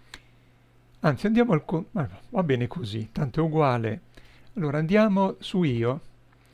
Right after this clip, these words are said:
ci stiamo avvicinando, in venti secondi vedrete che Io che ho evidenziato si avvicinerà e noteremo le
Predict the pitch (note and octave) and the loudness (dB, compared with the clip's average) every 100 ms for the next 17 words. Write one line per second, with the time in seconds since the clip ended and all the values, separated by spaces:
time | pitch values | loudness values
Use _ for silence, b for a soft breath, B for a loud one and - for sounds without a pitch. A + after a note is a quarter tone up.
0 | b b - - - E3 C#3+ B2+ D#3 - | b b -12 -4 2 4 2 -2 -4 -2
1 | F3 G#3 A3+ G3 D#3+ C3 F3 D3+ D3 - | 2 4 4 2 0 0 0 0 -4 -4
2 | G3 - F#3+ G#3 G3+ G#3 A3+ - - - | -2 0 2 2 0 -2 -4 -12 -16 -6
3 | F3 D3 D#3 D3 - B2+ A#2+ b b b | -4 0 0 2 0 0 -2 b b b
4 | - - C#3+ C#3+ D#3+ F#3 - B2+ C3+ B2 | -10 -2 0 2 0 0 -2 0 -2 -2
5 | D3 F#3 - C#3 A2+ A2+ - C#3+ C#3+ - | 0 0 0 0 0 -2 -2 -4 -4 -8
6 | - C3+ A2 C3 - C#3+ B2 A2 G#2 b | -4 -4 -4 -8 -4 -2 -2 -2 -4 b
7 | b b b b - E3 F3 A3 A3+ C#3 | b b b b 0 2 2 4 4 4
8 | B2+ D3+ D#3 A#2+ A#2+ A#2 A2 | 2 0 0 0 0 -2 -4